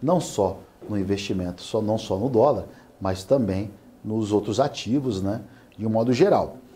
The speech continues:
Mas, aparentemente, o dólar vai ficar nesse caixote. Subiu um pouquinho ali no cinquenta zero setenta, vai entrar bastante venda, ali na compra no trinta e oito, trinta e nove, ali vai entrar compra,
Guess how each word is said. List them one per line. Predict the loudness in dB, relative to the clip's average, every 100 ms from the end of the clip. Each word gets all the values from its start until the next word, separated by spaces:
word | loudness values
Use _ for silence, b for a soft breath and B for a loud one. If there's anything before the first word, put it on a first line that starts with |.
| B B -4
Mas, | 4 6 6
aparentemente, | 4 4 4 2 2
o | 4
dólar | 6 8
vai | 6
ficar | 4 0
nesse | 2
caixote. | 0 2 2 2 0 -10 B B B
Subiu | -2 2 2
um |
pouquinho | 2 -2 0 2
ali | 4
no | 4 2
cinquenta | 0 2 0 2
zero | 2 2
setenta, | 2 -4 0 4 4 2 2 2 0 B B
vai | 0 2
entrar | 4 4
bastante | 4 2 0 -4 -2
venda, | 2 4 4 4 4 2 B B
ali | 2 4
na | 4
compra | 4 2 4 4
no | 2
trinta | 2 0 2
e | 4
oito, | 6 4 0
trinta | -2 2 2
e |
nove, | 4 4 4
ali | 2
vai | 4 2
entrar | 2 -2
compra, | 0 4 6 6 2